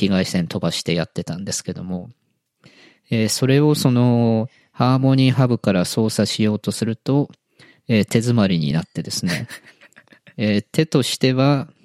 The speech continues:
あ、このエイチディーエムアイのエイチイーシーっていう、えー、シーイーシーかな？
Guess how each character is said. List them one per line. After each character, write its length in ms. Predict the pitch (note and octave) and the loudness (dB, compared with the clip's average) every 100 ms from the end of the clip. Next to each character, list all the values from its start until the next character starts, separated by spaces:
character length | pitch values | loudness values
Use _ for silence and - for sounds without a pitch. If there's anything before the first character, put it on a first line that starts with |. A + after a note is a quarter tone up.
| _ _ | _ _
あ、 160 | A#2 G#2+ | -4 -2
こ 140 | A2+ | 0
の 300 | A2 A2 G#2 | 0 0 0
エ 200 | A#2+ C3 | 0 0
イ 80 | C3+ | 2
チ 160 | - C3 | 0 2
デ 80 | |
ィ 140 | B2+ B2+ | 4 4
ー 40 | |
エ 40 | B2+ | 4
ム 180 | B2+ B2 | 2 4
ア 120 | A#2+ | 4
イ 80 | G2+ | 2
の 200 | F#2 G#2+ | -2 0
エ 120 | A#2+ | 0
イ 100 | A#2+ | 0
チ 300 | - A#2+ A#2 | 0 0 2
イ 40 | |
ー 20 | |
シ 260 | A#2 - G#2+ | 0 0 0
ー 80 | F2+ | 0
っ 20 | |
て 160 | - F#2+ | -4 -2
い 160 | F#2 | -2
う、 140 | G2+ B2 _ _ _ - _ _ _ _ _ _ | -4 -10 _ _ _ -20 _ _ _ _ _ _
え 200 | A#2+ G#2+ | -2 -2
ー、 180 | G2+ A#2 | -2 -4
シ 200 | - C3+ | -2 2
ー 220 | C3+ B2+ | 2 2
イ 20 | B2+ | 2
ー 20 | |
シ 160 | - | 0
ー 60 | G2 | -2
か 120 | - | -2
な？ 160 | B2+ | -4